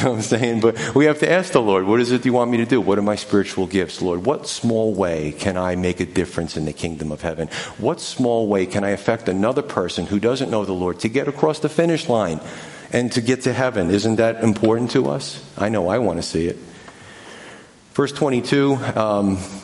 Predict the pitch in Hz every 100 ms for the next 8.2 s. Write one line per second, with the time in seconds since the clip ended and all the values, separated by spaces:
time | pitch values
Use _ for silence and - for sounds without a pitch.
0 | - - - 117 113 - 113 117 - 127
1 | 123 - - 143 135 127 117 117 107 123
2 | 123 113 - 117 117 107 98 101 123 123
3 | 104 104 95 - - 110 110 107 101 104
4 | - - - 87 - 113 139 151 143 143
5 | 143 139 131 127 127 127 - - - -
6 | - - - - - - - 95 107 101
7 | - - - - - - - - - 101
8 | 90